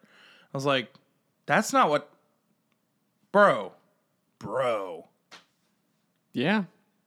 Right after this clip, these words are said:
Speaker 2: Then my heart's fixed too. We did it.
Speaker 1: I mean, I like that part.
Speaker 2: Oh, sure, but just, like, I'm surprised that the, I, you know, I, 'cause I kinda, I forgot the movie opens with a voiceover, him, like,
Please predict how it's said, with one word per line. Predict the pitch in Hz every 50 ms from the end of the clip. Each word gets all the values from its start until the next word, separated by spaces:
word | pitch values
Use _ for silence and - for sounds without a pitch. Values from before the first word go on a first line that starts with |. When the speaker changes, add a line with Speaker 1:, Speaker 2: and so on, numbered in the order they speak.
| _ _ _ _ _ _ _ _ _ _ _ _ _ _ _ _ _
Speaker 2:
Then | - 120 117 120
my | 123 127
heart's | 127 175 220 214 - -
fixed | - 214 214 - - - -
too. | - 131 117 107 98 90 90 90 101 131
We | 190 262
did | 330 339 233
it. | 139 - - _ _ _ - - - _ - -
Speaker 1:
I | 175
mean, | 185 180
I | 175 165
like | 165 156 147 -
that | 143 127 117 - -
part. | - 107 104 104 92 - -
Speaker 2:
Oh, | 254 285 320 339 311 254 202
sure, | - - - 320 359 349 330
but | 196 190 175
just, | - 226 214 208 -
like, | 208 202 190 185 175 - - - _ _ _ _ _ _ _ _ _ _ - - - _ _ _ -
I'm | 175 208 240 233 208
surprised | 190 - 233 - - 175 151 139 135 135 135 131 135 -
that | 147 139
the, | 143 143 - -
I, | 98 110 -
you | 147 156
know, | 160 143
I, | 185 214
'cause | 190 - - - -
I | 151
kinda, | - - 135 - -
I | 95 -
forgot | - 127 123 185 190 - -
the | 107
movie | 110 131 131 123 95
opens | 117 139 147 - 104 95
with | 95 95 98
a | 98
voiceover, | 131 185 220 - - 90 87 92 95 104
him, | 113 117
like, | 107 113